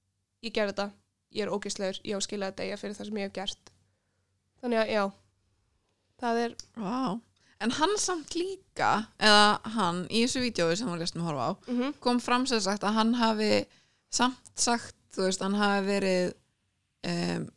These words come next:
Speaker 2: væri guilty en væri samt klikkaður, þú veist, hann væri insane og hefði ekki stjórn á, en hann var samt dæmdur,
Speaker 1: Dæmdur
Speaker 2: sko,
Speaker 1: sem
Speaker 2: guilty but
Speaker 1: sane.
Speaker 2: sane.
Speaker 1: Já, sem að mér, ég er bara ekki s-, s-
Speaker 2: Mm,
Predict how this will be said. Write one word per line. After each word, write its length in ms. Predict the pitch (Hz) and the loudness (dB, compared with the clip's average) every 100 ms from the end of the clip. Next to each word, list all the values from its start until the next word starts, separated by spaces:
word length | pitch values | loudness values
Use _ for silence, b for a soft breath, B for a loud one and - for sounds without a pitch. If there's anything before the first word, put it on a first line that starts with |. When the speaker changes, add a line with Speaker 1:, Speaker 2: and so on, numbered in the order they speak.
| _ _ _ _ _ _ _ _ | _ _ _ _ _ _ _ _
Speaker 2:
væri 300 | 185 202 214 | -2 0 0
guilty 360 | 208 226 - 202 | 0 -2 -2 -4
en 80 | 196 | 0
væri 300 | 196 196 185 | 0 0 -2
samt 340 | 185 185 - | -2 -4 -8
klikkaður, 480 | - 170 - - - | -6 -6 -4 -6 -4
þú 60 | - | -4
veist, 180 | 170 | -4
hann 80 | 185 | -2
væri 200 | 180 196 185 | 0 0 0
insane 460 | 196 226 226 214 | 0 0 0 0
og 100 | 196 | 0
hefði 240 | 226 202 190 | 0 0 -2
ekki 160 | 196 190 | -4 -6
stjórn 320 | - 175 175 - | -4 -4 -6 -4
á, 240 | 170 165 - _ _ _ _ _ _ _ _ _ _ _ _ | -4 -4 -8 _ _ _ _ _ _ _ _ _ _ _ _
en 100 | 190 | 0
hann 120 | 202 | 2
var 100 | 202 | 2
samt 260 | 214 220 - | 2 0 0
dæmdur, 340 | 220 233 233 226 - | 2 4 4 0 2
Speaker 1:
Dæmdur 180 | 233 | 4
Speaker 2:
sko, 180 | 214 220 | 6 4
Speaker 1:
sem 100 | 202 | 4
Speaker 2:
guilty 380 | 202 202 - 196 208 | 4 4 4 4 4
but 200 | 185 180 | 4 4
Speaker 1:
sane. 460 | - - 139 147 190 | 2 0 -2 -6 -8
Speaker 2:
sane. 20 | |
Speaker 1:
Já, 260 | 196 208 214 254 | -8 -6 -6 -8
sem 200 | - 247 | -6 -2
að 100 | 240 | 0
mér, 200 | 254 269 - _ _ _ _ _ _ _ _ _ _ _ b b b _ - | 0 -2 -6 _ _ _ _ _ _ _ _ _ _ _ b b b _ -6
ég 280 | 262 277 277 | -2 2 0
er 80 | 302 - | -2 -4
bara 160 | 277 | -2
ekki 180 | 262 - | -2 -4
s-, 280 | 240 - - - - | 0 0 -2 -6 -6
s- 240 | - 240 | -2 0
Speaker 2:
Mm, 180 | 240 240 | 2 0